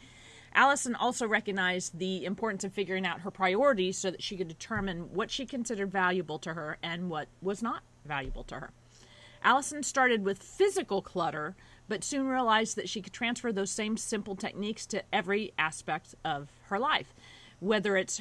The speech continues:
who to spend time with, which activities to do, or what objects to bring home. Since implementing her new decluttering system,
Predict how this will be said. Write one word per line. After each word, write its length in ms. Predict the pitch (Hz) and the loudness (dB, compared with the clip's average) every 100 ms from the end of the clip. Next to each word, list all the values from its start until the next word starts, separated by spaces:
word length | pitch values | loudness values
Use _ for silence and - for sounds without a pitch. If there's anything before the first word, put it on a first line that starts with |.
| - | -4
who 140 | 220 277 | -2 -2
to 80 | 262 | -2
spend 260 | 214 180 | -4 -6
time 320 | - 262 285 | 2 2 2
with, 320 | 277 254 240 196 | 0 -2 -4 -2
which 220 | 185 170 | -2 -2
activities 640 | - - 285 269 262 233 | -8 -4 -2 0 -2 -2
to 120 | - | -6
do, 440 | 208 240 240 240 226 - - - | -4 0 0 -2 -6 -12 -20 -2
or 180 | 202 190 | 2 2
what 260 | 180 196 - | 2 0 4
objects 480 | 240 226 202 - - | 4 4 0 -2 -2
to 300 | 202 180 160 | 2 2 0
bring 300 | 190 202 196 | -2 -2 -2
home. 460 | 262 311 160 185 - - - - | 0 0 -2 -6 -12 -10 -10 -8
Since 320 | - 247 226 | -2 0 0
implementing 600 | 262 269 285 233 202 208 | -2 -2 -2 -2 -2 -4
her 120 | 202 208 | -2 -2
new 140 | 202 | -2
decluttering 640 | 180 - 254 247 220 202 | -4 -4 -2 0 0 -2
system, 440 | - 165 - 156 | -4 -6 -4 -8